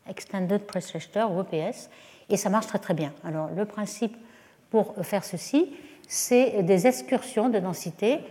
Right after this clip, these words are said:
en fonction, euh, d'une de la, l'amplitude des fluctuations. Alors, vous voyez, on, on fait une, comme une marche au hasard, en quelque sorte, et, euh, dès que, euh, la densité est supérieure à un certain seuil, on voit qu'on a déterminé, euh, la formation d'un halo,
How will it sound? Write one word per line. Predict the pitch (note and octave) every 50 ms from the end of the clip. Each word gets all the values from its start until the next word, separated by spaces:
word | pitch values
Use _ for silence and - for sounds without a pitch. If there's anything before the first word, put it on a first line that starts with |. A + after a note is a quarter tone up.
| - - - - _
en | F#3+ F#3
fonction, | - A#3+ A#3 - - - - - B3 A#3+ A#3 A3+ A#3 - - - - - - - -
euh, | F3 E3+ E3+ E3 D#3
d'une | D#3 D#3+ E3+ E3+ E3+ E3+ E3 D#3+ D#3+ D#3 D#3 D#3 D#3 D3+ D3+ - - - - - - - - - - _ -
de | D#3 E3
la, | D#3 D#3 D3+
l'amplitude | D#3+ G#3 A#3 A#3 A#3 A3+ A3 - - B3 A3 F#3
des | E3 F3+
fluctuations. | E3+ - G3 - - F3+ E3+ D#3+ D#3+ - - C4 C#4
Alors, | B3 F#3+ F3
vous |
voyez, | G3 G#3 A3+ B3+
on, | A3+ G#3 G3 F#3 G3
on | F#3
fait | - - A#3+
une, | G#3 -
comme | - A3+ G#3+
une | G3+ F#3+ F#3+
marche | A3 A#3+ - - -
au | F#3+
hasard, | F3 D#3 D3 E3+ F3 A#3 B3 G3
en | E3
quelque | - F#3+ F3 - F3+
sorte, | E3+ - - A3 B3+ - - - - - - - - - - _
et, | A3 G#3+ A3 B3 A#3+ -
euh, | F#3 E3+
dès | E3 F#3 C4+ C#4 C#4+ C4+ C4+
que, | - B3
euh, | B3 B3 B3 A3+ - G3+ F#3 F3+ F3+ F3 F3 F3 F3 F3+
la | F3 E3+
densité | E3 G3+ A#3 A3 - - G#3 G#3+ A3+
est | G3+
supérieure | - - B3 G#3 A#3+ G#3+ G#3 G#3 A3 G#3 F3
à | E3+
un | E3+ E3+
certain | E3 - G3+ - - F#3 E3+
seuil, | - - - G#3+ B3 D#4+ F4+ - - - - - - - - - - - _ _ -
on | G3+ F#3+
voit | E3+ F#3+ A3+ C4
qu'on | C4 - - - G#3+ A3+ A#3 A3 G3 F3+ F3 F3
a | F3+
déterminé, | F3 F#3+ F#3 - F3+ F3 F3+ F3+ F#3 G3+ A#3 B3+ C4+ A#3+
euh, | F#3+ F3+ F3 E3+ E3+ E3 E3+
la | E3
formation | E3 - G3 F#3 F3 E3+ - A#3+
d'un | G3 F3 E3+
halo, | F#3 G#3 G#3 F#3 F3 G3+ C4